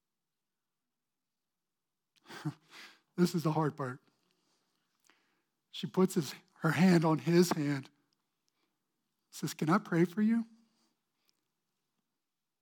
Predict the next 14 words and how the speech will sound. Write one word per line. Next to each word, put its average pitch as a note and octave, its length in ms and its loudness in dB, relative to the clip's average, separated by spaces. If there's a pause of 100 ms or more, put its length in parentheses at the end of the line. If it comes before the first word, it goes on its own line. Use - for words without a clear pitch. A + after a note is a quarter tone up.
(1600)
Then D#3+ 120 0
she F#3 160 -4
remembers, D#3 480 0 (1120)
"God, D#3+ 280 0 (120)
I'm D#3+ 140 0
not E3+ 160 0
a D#3+ 60 2
very D#3+ 240 2
good D#3 180 -2
prayer." C#3 440 0 (280)
<laughs> G3+ 1200 4 (1500)
So - 220 -4
you D#3+ 180 0
speak - 640 -2